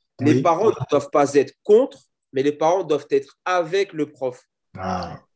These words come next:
Speaker 2: ça, malheureusement, hein, tu sais, c'est, c'est un combat, euh, parce que franchement, euh,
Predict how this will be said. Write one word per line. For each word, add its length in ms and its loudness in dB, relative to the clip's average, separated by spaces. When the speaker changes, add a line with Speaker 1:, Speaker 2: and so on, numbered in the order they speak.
Speaker 2:
ça, 240 -4
malheureusement, 800 0
hein, 120 0
tu 160 -8
sais, 400 -6
c'est, 840 -8
c'est 120 -2
un 80 2
combat, 640 6
euh, 140 8
parce 200 -4
que 140 -6
franchement, 640 -8
euh, 180 -6